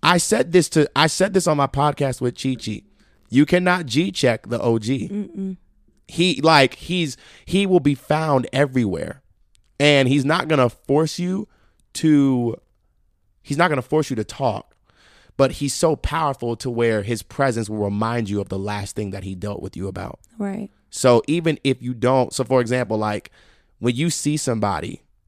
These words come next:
Speaker 1: right, like, who they are or who they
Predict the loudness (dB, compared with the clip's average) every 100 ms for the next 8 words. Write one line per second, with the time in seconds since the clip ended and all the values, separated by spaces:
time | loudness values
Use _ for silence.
0 | _ _ _ _ -4 -2 -2 -2 -4 -4
1 | -8 _ _ _ _ _ 2 4 6 4
2 | 2 2 0 -2 -2 0 0 -2 -8 _
3 | _ _ _ _ _ _ _ _ _ _
4 | _ 2 4 4 2 0 2